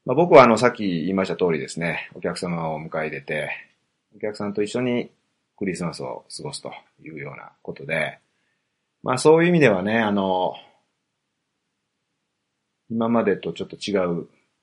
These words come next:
まあ、大体あの、クリスマスは、うーん、まあ、我が家でどっか出かけることなくね、家で、あの、家族と過ごすと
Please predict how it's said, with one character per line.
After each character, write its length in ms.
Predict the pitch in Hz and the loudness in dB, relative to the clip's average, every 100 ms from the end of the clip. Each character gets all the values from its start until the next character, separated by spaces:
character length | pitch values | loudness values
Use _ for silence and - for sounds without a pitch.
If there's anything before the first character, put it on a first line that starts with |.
| _ _ | _ _
ま 60 | 131 | 4
あ、 20 | |
大 140 | 165 | 6
体 120 | 202 | 8
あ 20 | 214 | 6
の、 120 | 202 | 6
ク 100 | 202 | 4
リ 100 | 202 | 2
ス 100 | 277 | 2
マ 140 | 240 | -2
ス 100 | - | 0
は、 720 | 113 101 98 104 98 87 80 _ _ _ _ _ _ _ - | 2 4 8 10 10 8 2 _ _ _ _ _ _ _ -8
う 60 | |
ー 40 | 110 | -4
ん、 720 | 110 107 104 104 104 104 - _ _ _ - | -2 -2 -4 -4 -4 -4 -8 _ _ _ -2
ま 140 | 117 | 4
あ、 40 | |
我 140 | 123 175 | 6 10
が 120 | 175 | 10
家 140 | 110 | 10
で 640 | 92 87 82 80 78 76 71 | 8 4 2 0 0 -2 -2
ど 100 | 123 | 0
っ 20 | |
か 140 | 123 98 | 2 2
出 100 | - | 2
か 140 | 120 | 0
け 80 | 123 | 0
る 100 | 123 | -2
こ 100 | 143 | -2
と 120 | 110 | -4
な 120 | 92 | -4
く 140 | - 73 | -8 -8
ね、 240 | 85 82 | -6 -6
家 200 | 110 123 | -2 0
で、 400 | 85 76 64 - - | 2 0 -4 -10 -20
あ 100 | 73 | -16
の、 140 | 73 | -16
家 140 | - 110 | -6 -4
族 180 | 101 - | -4 -8
と 100 | - | -14
過 120 | - | -8
ご 100 | - | -10
す 100 | - | -8
と 200 | - - | -14 -14